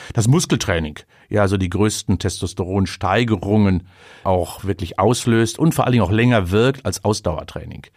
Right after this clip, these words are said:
Wir wissen, dass Ausdauertraining manchmal sogar suppressiv wirkt. Also deswegen, wenn man wirklich etwas fürs Testosteron tun möchte, dann Muskelmasse und Muskelkraft aufbauen. Das ist der größte Booster dafür.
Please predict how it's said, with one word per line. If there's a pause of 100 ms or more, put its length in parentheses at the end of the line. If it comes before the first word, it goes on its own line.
(440)
Wir
wissen,
dass
Ausdauertraining
manchmal
sogar
suppressiv
wirkt.
Also
deswegen,
wenn
man
wirklich
etwas
fürs
Testosteron
tun
möchte, (320)
dann
Muskelmasse
und
Muskelkraft
aufbauen. (200)
Das
ist
der
größte
Booster
dafür.